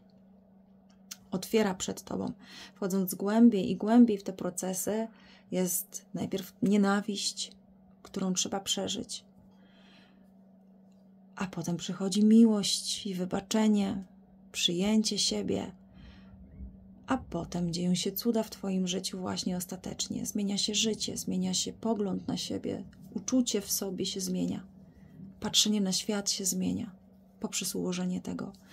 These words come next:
Więc, em, naprawdę wszystko, co się dzieje w twoim życiu złego, jest wynikiem miłości, jaką dostałeś, dostałaś.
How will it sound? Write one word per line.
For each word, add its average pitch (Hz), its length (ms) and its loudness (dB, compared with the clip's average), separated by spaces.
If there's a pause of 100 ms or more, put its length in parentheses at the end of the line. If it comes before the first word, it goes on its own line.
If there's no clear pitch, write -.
(600)
Więc, 202 400 2
em, 196 720 -2 (2250)
naprawdę 214 600 4
wszystko, - 840 0 (300)
co - 120 -6
się 202 180 -2
dzieje 196 220 -2
w 190 60 -8
twoim 196 380 -4
życiu 185 320 -6
złego, 190 380 -4
jest 196 520 -4 (840)
wynikiem 196 540 0 (100)
miłości, 190 560 0
jaką 190 380 -4
dostałeś, 185 720 -6 (120)
dostałaś. - 640 -6